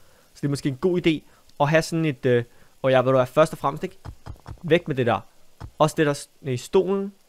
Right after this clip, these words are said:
Jo, også væk med barstolen. Vi skal ikke have barstol, vel? Vi skal have de her, øh,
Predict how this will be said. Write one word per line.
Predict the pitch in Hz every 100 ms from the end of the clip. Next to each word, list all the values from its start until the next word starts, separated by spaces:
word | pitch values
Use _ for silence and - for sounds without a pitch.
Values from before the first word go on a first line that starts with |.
| _ _ _ _ _ _ _
Jo, | 120
også | 107 139
væk | 139
med | 135
barstolen. | 117 113 - 92 127
Vi | 131
skal | 180
ikke | 180
have | -
barstol, | 160 156 113 104
vel? | 131 - - - -
Vi |
skal | 123 160
have | 165 -
de | 180
her, | 185 - _ _ _ _ _
øh, | -